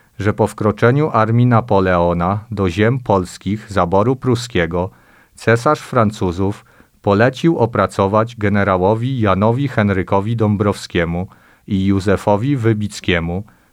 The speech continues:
twórcy pieśni Legionów, odezwę do Polaków, w której zapowiadano odbudowę niepodległej Polski,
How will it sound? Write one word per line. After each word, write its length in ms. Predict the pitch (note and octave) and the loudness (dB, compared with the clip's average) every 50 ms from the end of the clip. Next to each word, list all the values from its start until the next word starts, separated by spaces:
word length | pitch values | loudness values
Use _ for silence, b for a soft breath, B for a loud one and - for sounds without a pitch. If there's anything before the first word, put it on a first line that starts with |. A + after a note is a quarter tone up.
| b | b
twórcy 560 | _ - - - G#2+ A#2 A#2+ A#2+ A#2+ - C#3+ C3 | _ -12 -2 0 2 2 0 0 0 0 0 0
pieśni 480 | A#2 A2 G2+ F#2 - - A2+ A2+ A2+ | 2 0 0 0 0 0 0 2 2
Legionów, 720 | A2 G#2 G2 F#2 F#2 F2+ E2+ E2+ E2+ F2+ G2 A2+ A#2 - b b b b b b b b | 2 2 0 0 -2 -2 -2 -2 -2 -4 -4 -6 -8 -12 b b b b b b b b
odezwę 640 | - G#2+ F#2 F2 A#2 C3 C3 C3 C3+ D3 D3+ D3+ C#3 | -2 -2 2 4 4 2 2 2 0 0 0 2 2
do 100 | A#2+ A#2+ | 2 2
Polaków, 720 | A#2+ A#2 A2 G2+ F2+ E2 E2 - - F2+ F2 - - - b b b b b b b b | 2 2 2 2 2 0 0 -2 -2 -4 -4 -4 -8 -16 b b b b b b b b
w 80 | _ - | _ -20
której 340 | - - G#2+ G2+ G#2 G#2+ G2+ | -6 -4 0 2 2 2 2
zapowiadano 920 | F#2 A2+ G#2+ G#2+ A2 G#2 F#2 G2 F#2+ F2+ F2 G2+ G#2 A2 B2 C3 C#3+ - - | 2 0 0 0 0 0 0 2 0 2 2 2 2 2 2 0 0 0 0
odbudowę 720 | A#2+ A2+ G#2 G2 F#2+ G#2 F#2+ F2 A2+ A#2+ B2 C#3 C#3 D3 D3 | 0 0 0 0 -2 -2 2 2 2 2 2 2 0 2 2
niepodległej 760 | B2 G#2+ - - F#2+ F2 F#2 F#2+ G2 G2 G2+ G#2 G#2 G#2 G2+ | 2 0 2 0 -2 0 2 0 0 0 2 2 2 2 2
Polski, 640 | - F#2 F2 E2 E2 - - - - F2 E2 E2 | 0 -2 -2 -2 -4 -8 -14 -14 -10 -10 -10 -10